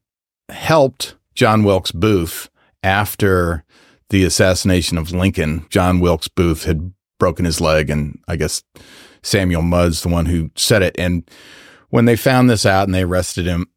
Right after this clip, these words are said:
it was such an egregious crime that they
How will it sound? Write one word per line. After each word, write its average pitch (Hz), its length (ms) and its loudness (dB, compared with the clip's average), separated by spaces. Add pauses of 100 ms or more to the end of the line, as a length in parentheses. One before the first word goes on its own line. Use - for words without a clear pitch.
it - 80 -2
was 101 160 2
such 120 260 0
an 92 80 2
egregious 90 540 -2
crime 85 400 -4
that 82 260 -6
they 82 280 -4